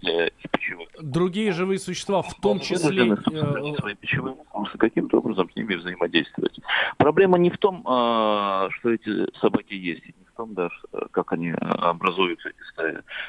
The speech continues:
Speaker 1: А проблема в том, что все-таки мы живем в обществе людей, и как бы мы не любили животных, мы должны понимать, что бесхозные животные, они, м, а, ну, не могут знать правила, а, общежития в городе, да, и вряд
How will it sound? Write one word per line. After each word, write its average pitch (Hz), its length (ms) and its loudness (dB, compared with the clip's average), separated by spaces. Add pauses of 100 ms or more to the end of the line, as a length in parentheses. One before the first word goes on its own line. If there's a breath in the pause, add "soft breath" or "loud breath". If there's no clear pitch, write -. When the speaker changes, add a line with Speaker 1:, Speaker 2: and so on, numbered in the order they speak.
Speaker 1:
А 107 160 2
проблема 123 420 0
в - 60 -14
том, 131 240 -10
что - 80 -16
все-таки 104 320 -10
мы 98 120 -6
живем 98 260 -4
в 98 60 -4
обществе - 340 -8
людей, 110 400 -2
и 95 160 2
как 101 240 -4
бы 95 100 -4
мы 92 100 -8
не 95 80 -2
любили 92 340 0
животных, 107 520 -4
мы 92 100 -12
должны 98 300 -6
понимать, 101 400 -2 (360 loud breath)
что - 120 -2
бесхозные 113 600 -4
животные, 98 580 -4
они, 87 640 -2
м, 92 260 -8
а, 87 300 0
ну, 98 200 -2
не 101 160 -2
могут 113 300 0
знать 101 220 0 (300)
правила, 95 500 0 (360 loud breath)
а, 90 320 0
общежития 98 540 0
в 80 60 2
городе, 82 360 0
да, 123 220 -2
и 98 240 -2
вряд 95 240 -2